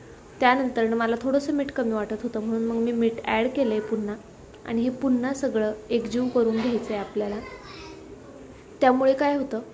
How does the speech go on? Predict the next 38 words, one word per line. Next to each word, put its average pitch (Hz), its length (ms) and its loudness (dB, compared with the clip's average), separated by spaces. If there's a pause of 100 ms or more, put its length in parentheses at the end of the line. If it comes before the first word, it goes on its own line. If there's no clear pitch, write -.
(340)
मसाला 262 340 2
एका 247 220 4
ठिकाणी 247 400 0
लागून 220 300 0
राहत 226 320 -6
नाही. 220 160 -4 (600)
आणि 247 140 2
अशाच 269 420 0
छोट्या 269 280 2
छोट्या 262 260 2
आणि 220 180 0 (100)
छान 240 200 -2
छान 262 180 -4
रेसिपी 262 380 -2
मी 247 160 -2
घेऊन 240 280 0
येत 226 180 -2
असते, 214 300 -6 (440)
त्यामुळे 240 320 2
जर 240 140 4
प्लीज 262 380 -2
नवीन 226 360 0
असाल 220 320 -4
तर 233 80 -4
सबस्क्राईब 226 560 -6
नक्की 226 300 -4
करा. 233 260 0
व्हिडिओ 220 300 4
इथपर्यंत 226 540 0 (100)
पाहिला 226 300 -2
आहे 226 80 -2 (100)
तर 240 60 0 (160)
प्लीज 262 300 0
एक 233 220 4
लाईक 208 180 2
नक्की 208 300 -6
करा. 202 220 -6
तुमचं 220 340 -4